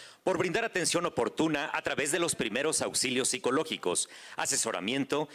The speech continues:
y acompañamiento, así como por identificar y prevenir dicha violencia,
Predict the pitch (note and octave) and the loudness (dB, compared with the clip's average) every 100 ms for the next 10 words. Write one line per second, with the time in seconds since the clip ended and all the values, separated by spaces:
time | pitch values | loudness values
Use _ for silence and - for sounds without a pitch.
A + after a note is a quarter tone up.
0 | - C#3+ C#3+ D3 C3+ C3+ C3+ C3 F#2+ - | -4 -2 0 -2 0 -2 -2 -2 -2 -2
1 | D#2 - - - - A#2 D3+ C#3+ C#3 A#2+ | -4 -4 -8 -2 -2 0 0 0 0 0
2 | G2+ F2+ F#2 F#2 A#2 B2+ C#3 C3+ A2+ B2 | -2 -2 -6 -4 -4 -2 -2 -2 -2 -2
3 | A#2 A#2+ A2 F#2 G#2 B2+ - B2+ | -4 -4 0 0 0 0 0 -2